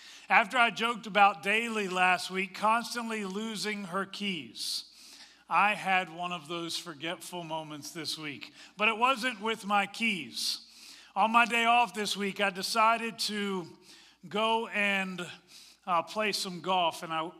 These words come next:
got ready, walked out the door, and I was ready for a great day of golf, and I'm riding down the road, and suddenly it hit me.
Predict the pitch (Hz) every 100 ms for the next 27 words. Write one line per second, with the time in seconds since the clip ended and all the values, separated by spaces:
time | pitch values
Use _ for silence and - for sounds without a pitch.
0 | 160 202 220 202 202 208 185 202 202 202
1 | 190 190 190 156 185 185 196 196 170 165
2 | 170 165 156 156 143 - - - - 170
3 | 202 180 143 175 190 196 190 180 165 156
4 | 131 165 185 190 147 175 170 180 151 147
5 | 135 165 160 151 175 156 160 196 202 196
6 | 185 175 185 202 180 160 - 214 202 180
7 | 170 160 160 185 156 143